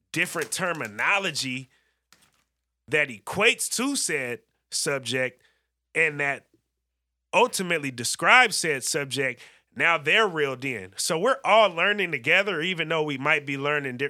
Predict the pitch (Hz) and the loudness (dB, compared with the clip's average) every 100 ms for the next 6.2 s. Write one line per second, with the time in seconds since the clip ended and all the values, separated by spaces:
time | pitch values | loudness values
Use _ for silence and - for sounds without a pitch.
0 | 135 139 143 135 156 160 135 202 247 175 | -4 -6 -4 -4 -2 -2 0 0 0 -2
1 | 135 - - 220 143 131 147 147 131 117 | -4 -2 -2 -2 -2 -2 -2 -2 -8 -12
2 | - - - 139 151 147 127 127 - 123 | -16 -20 -8 -6 -4 -4 -6 -10 -4 2
3 | 214 214 160 185 208 156 117 110 - 160 | 4 4 4 2 2 0 -4 -4 -4 0
4 | 165 165 - 196 170 139 - 180 202 165 | -2 -2 -4 -2 -2 -4 0 4 4 4
5 | 147 185 175 139 139 180 160 143 139 170 | -2 -2 -2 -4 -4 -4 -4 -2 2 4
6 | 156 | 2